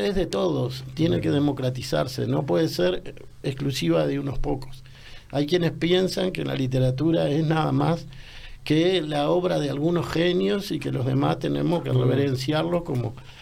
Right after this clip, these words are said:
Speaker 1: como quien mira la Meca. No. Todos podemos hacerla, todos pueden recibirla, tendrían que poder recibirla. Y, y es verdaderamente, como decía Antonio Machado,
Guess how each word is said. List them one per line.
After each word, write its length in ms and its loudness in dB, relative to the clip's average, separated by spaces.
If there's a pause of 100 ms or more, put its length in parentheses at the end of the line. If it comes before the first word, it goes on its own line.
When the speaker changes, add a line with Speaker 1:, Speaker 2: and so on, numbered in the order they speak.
(160)
Speaker 1:
como 240 0
quien 220 2
mira 220 2
la 100 -2
Meca. 400 -2 (180)
No. 360 2 (640)
Todos 320 4
podemos 360 0
hacerla, 640 -2
todos 380 2
pueden 260 -2
recibirla, 600 -4
tendrían 520 0
que 120 -6
poder 260 -2
recibirla. 560 -4 (720)
Y, 760 4
y 140 4
es 120 2
verdaderamente, 1300 0
como 300 -2
decía 300 0
Antonio 340 -2
Machado, 500 -2